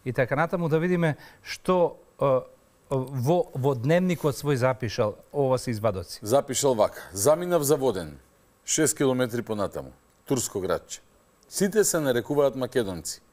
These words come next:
Speaker 2: Околината плодна, прекрасна,
Speaker 1: Значи, сите во
Speaker 2: убава,
Speaker 1: Воден се
Speaker 2: рамна.“
Speaker 1: нарекуваат Македонци.
Speaker 2: И ден денес, бране,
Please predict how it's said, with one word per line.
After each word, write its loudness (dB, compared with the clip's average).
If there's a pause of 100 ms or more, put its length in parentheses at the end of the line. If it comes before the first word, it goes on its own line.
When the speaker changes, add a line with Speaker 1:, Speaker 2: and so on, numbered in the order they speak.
(480)
Speaker 2:
Околината 0
плодна, -2
прекрасна, -2 (720)
Speaker 1:
Значи, -2
сите 0
во 4
Speaker 2:
убава, 6
Speaker 1:
Воден 2
се 0
Speaker 2:
рамна.“ 4
Speaker 1:
нарекуваат 0
Македонци. -4
Speaker 2:
И -4
ден 0
денес, -8
бране, -14